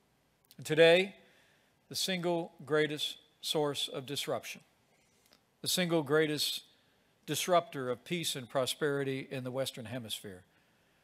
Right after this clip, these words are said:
has come from the regime of Nicolas Maduro in Venezuela and from their desperate attempts to cling to power. Venezuela's neighbors know better than anyone how hard it is to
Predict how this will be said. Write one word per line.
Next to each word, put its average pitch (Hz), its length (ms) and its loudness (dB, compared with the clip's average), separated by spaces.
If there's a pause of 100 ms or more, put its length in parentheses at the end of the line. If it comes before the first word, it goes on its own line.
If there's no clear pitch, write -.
(260)
has 131 180 -4
come 165 260 4
from 156 180 -4
the 151 100 -2
regime 143 460 -4
of 139 200 -6
Nicolas 135 640 -4 (260)
Maduro 117 480 -6 (440)
in 123 100 -10
Venezuela 117 600 -6 (840)
and 127 120 -12
from 139 240 -2
their 131 160 -2
desperate 127 560 0
attempts - 560 -6 (480)
to 147 80 -14
cling 127 280 -8
to 110 60 -14
power. 98 360 -12 (1300)
Venezuela's 180 580 2
neighbors 175 340 2
know 170 140 4
better 170 260 2
than 156 140 -2
anyone 147 300 -4
how 131 160 -2
hard 151 300 0
it 143 100 -6
is 139 300 -4
to 139 200 -8